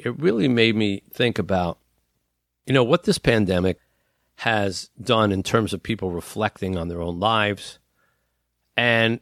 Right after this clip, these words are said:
a lot of people have ended up doing what Maury did at the end of his life,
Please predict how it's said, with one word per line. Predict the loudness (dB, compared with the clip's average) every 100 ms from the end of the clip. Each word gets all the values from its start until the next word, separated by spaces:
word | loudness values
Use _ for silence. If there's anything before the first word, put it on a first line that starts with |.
| _
a | -2
lot | 0 2 2
of | 0
people | -2 0 2 2
have | 0 2
ended | 2 2 2
up | 0 -2
doing | 0 2 0 -2
what | -2 -2
Maury | 0 0 2 0 -4 -12 _ -2
did | 0 0 -2 -4
at | -4 -4
the | -6 -2
end | 0 0
of | 0
his | -2 -4
life, | -8 -10 -12 _